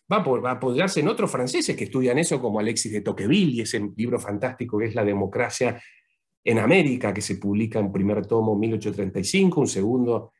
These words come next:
en mil, en mil ochocientos cuarenta. Y a partir de ahí va a ser su gran obra, ¿no? Las bases que se publican en ese año que llega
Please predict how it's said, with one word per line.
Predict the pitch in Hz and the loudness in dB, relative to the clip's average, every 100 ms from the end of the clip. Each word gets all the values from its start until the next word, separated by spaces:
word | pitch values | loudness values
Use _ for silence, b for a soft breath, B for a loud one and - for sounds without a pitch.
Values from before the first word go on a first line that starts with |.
| b b | b b
en | 107 107 | -2 2
mil, | 117 127 117 | 4 4 2
en | 110 101 104 | -4 -4 -2
mil | 113 113 | -2 0
ochocientos | 113 107 107 98 95 - | 0 0 -2 0 -2 -4
cuarenta. | 117 110 110 98 110 | 0 2 2 0 0
Y | 160 | 0
a | |
partir | 165 160 220 | 2 0 0
de | 247 | 0
ahí | 156 185 | 2 0
va | 143 | -2
a | 110 | -4
ser | - 123 | -4 -6
su | 131 | -4
gran | 107 107 | -2 2
obra, | 120 120 92 85 - | 4 4 2 -4 -8
¿no? | 117 | -2
Las | 143 95 | -2 0
bases | 143 143 - | 0 0 -2
que | 147 | -4
se | - 104 | -6 -4
publican | 180 202 117 120 | -2 0 -2 -2
en | 131 | 0
ese | 131 | 2
año | 147 147 127 | 2 4 2
que | 113 | 0
llega | 123 135 127 | 0 0 -2